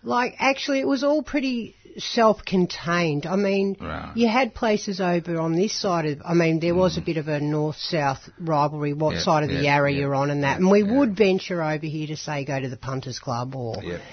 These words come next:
Speaker 1: something
Speaker 2: yeah,
Speaker 1: like
Speaker 2: yeah.
Speaker 1: that. That was acceptable, but there was
Speaker 2: Right.
Speaker 1: definitely a rivalry there.
Speaker 2: So, so what happened? What happened? You said that you got involved
Speaker 1: Oh, well,
Speaker 2: in something.
Speaker 1: oh, well, that was, uh, when they started to realise, well, they, they started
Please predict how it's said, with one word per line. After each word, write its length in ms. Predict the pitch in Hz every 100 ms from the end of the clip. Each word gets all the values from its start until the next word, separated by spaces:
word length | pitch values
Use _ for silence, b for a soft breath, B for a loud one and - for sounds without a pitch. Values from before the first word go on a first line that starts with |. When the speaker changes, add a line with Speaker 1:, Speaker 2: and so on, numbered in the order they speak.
| -
Speaker 1:
something 420 | - 156 156 156 143
Speaker 2:
yeah, 60 |
Speaker 1:
like 160 | 143 135
Speaker 2:
yeah. 80 | 82
Speaker 1:
that. 320 | 151 127 147 - B B -
That 160 | 156
was 180 | 170 147
acceptable, 680 | 143 - 151 135 165 139 135
but 180 | 151 139
there 160 | 160
was 220 | 170 196
Speaker 2:
Right. 100 | 165
Speaker 1:
definitely 520 | 175 160 165 135 151 139
a 60 |
rivalry 680 | 135 135 131 135 147 143 131
there. 400 | 131 139 135 123
Speaker 2:
So, 60 | 196 143
so 20 |
what 160 | 151
happened? 420 | 127 139 127 82 71 - -
What 160 | 131
happened? 280 | 123 127 104
You 80 | 87
said 260 | - 107 101
that 60 |
you 140 | 98 92
got 120 | 95
involved 460 | 92 85 208 101
Speaker 1:
Oh, 40 | 208
well, 100 | 226
Speaker 2:
in 40 |
something. 300 | 233 90 175 - _ -
Speaker 1:
oh, 320 | 208 208 214 220
well, 180 | 220 208
that 240 | 220 190
was, 320 | 202 190 -
uh, 640 | 185 165 156 156 151 147 135 _ _ -
when 280 | 180 170 156
they 200 | 143 143
started 580 | - 151 147 143 139 - -
to 160 | 147
realise, 880 | 139 143 147 143 135 131 - - - - - - -
well, 300 | 170 185 202
they, 340 | 220 220 233 -
they 240 | 196 226
started 340 | 220 233 254